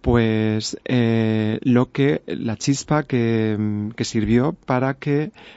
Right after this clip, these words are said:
varias activi-, varias personas trans se juntaran y comenzaran a organizarse a través de asociaciones. En concreto, la primera asociación que se creó en esta época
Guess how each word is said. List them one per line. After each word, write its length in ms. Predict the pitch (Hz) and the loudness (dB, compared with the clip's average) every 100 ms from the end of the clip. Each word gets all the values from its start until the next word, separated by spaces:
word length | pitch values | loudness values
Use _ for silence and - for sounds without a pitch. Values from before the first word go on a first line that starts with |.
| - | -8
varias 760 | - 120 123 127 123 123 123 - | -2 0 2 2 2 0 0 -4
activi-, 500 | 143 123 - 127 135 131 | -6 -6 0 0 2 2
varias 320 | 117 120 127 | 2 2 0
personas 460 | 131 - 131 127 | -2 2 2 2
trans 440 | - 143 160 180 - - - - | 0 0 0 -2 -10 -20 -16 -14
se 240 | - 120 | -4 -4
juntaran 720 | 107 117 107 139 139 147 175 - | -2 0 0 2 2 2 -2 -4
y 140 | - 123 | -6 -4
comenzaran 580 | 120 113 110 120 135 143 | 0 0 0 2 2 0
a 140 | - 117 | 0 0
organizarse 680 | 113 110 107 123 120 156 | 2 0 0 -2 -2 -2
a 60 | 143 | -2
través 320 | - 113 135 | -2 0 0
de 80 | 135 | 0
asociaciones. 880 | 113 107 101 95 123 113 90 - - _ - - - - - - | -2 -4 -6 0 2 2 0 -12 -20 _ -20 -20 -20 -20 -20 -6
En 420 | 131 120 113 107 | 0 2 2 0
concreto, 480 | 117 107 123 123 160 | 0 0 0 2 2
la 120 | 143 | 2
primera 300 | - 110 117 | 2 2 2
asociación 720 | 131 135 135 - 139 131 131 | 2 0 -2 0 2 2 2
que 140 | 123 123 | 0 -2
se 240 | - 123 | 0 -2
creó 280 | 120 127 127 | 2 2 4
en 100 | 120 | 2
esta 280 | 131 131 147 | 0 0 0
época 340 | 139 120 147 | 0 -4 -4